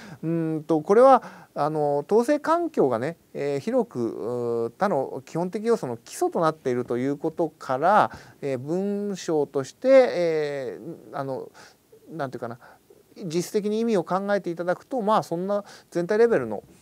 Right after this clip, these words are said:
重要な虚偽表示リスクに影響するんだろうなというふうに考えれた方は良かったと思います。ね。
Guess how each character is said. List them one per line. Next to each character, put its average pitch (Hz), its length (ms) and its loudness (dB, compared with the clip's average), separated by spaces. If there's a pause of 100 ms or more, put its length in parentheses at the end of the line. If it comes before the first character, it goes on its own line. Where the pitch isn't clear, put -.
(160)
重 135 140 -8
要 151 80 -2
な 151 160 -10
虚 151 160 -10
偽 156 80 -8
表 151 160 -8
示 160 80 -6
リ 151 100 -10
ス - 80 -20
ク - 80 -14
に 113 60 -10
影 135 160 -8
響 185 100 -6
す - 140 -12
る 202 100 -4
ん 269 60 -6
だ 247 100 2
ろ 175 100 -2
う 165 40 -8
な 220 120 0
と - 200 -20
い 226 80 -8
う 240 60 -4
ふ - 140 -8
う 320 40 -4
に 262 120 -6
考 277 340 -8
え 320 80 4
れ 269 80 4
た 220 100 0
方 208 200 0
は 220 80 4
良 165 80 2
か 131 80 -2
っ - 20 -2
た 107 100 -14
と - 80 -14
思 107 120 -14
い 98 40 -20
ま 107 80 -20
す。 - 120 -20 (280)
ね。 151 120 -12